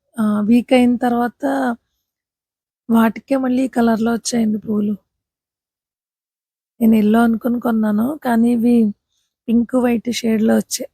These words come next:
ఈ ఫ్లవర్స్ కూడా చాలా బాగున్నాయి. అంటే రెండు కలిపి ఉన్నాయని నాకు తెలియలేదు అప్పుడు. ఇవి బొగడ బంతులు.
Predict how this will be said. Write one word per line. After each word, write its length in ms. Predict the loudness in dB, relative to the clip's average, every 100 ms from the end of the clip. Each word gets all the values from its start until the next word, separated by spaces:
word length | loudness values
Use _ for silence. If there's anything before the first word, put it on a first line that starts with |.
| -4
ఈ 120 | -2
ఫ్లవర్స్ 340 | 0 0 0 -2
కూడా 200 | -6 -6
చాలా 240 | -4 -2
బాగున్నాయి. 360 | -2 -2 -2 -6 _ _ _ _ _ -10
అంటే 120 | -4
రెండు 280 | 0 2 0
కలిపి 340 | 0 0 0 0
ఉన్నాయని 380 | 0 2 0 0
నాకు 280 | -2 -4 _
తెలియలేదు 520 | -6 -2 -2 -2 -2
అప్పుడు. 260 | -4 -6 -8 _ _ _ _ _ _ _ _ _ _ _ _ _ _ _
ఇవి 140 | -2 0 0 0
బొగడ 320 | -2 0 0
బంతులు. 460 | 0 0 0 -4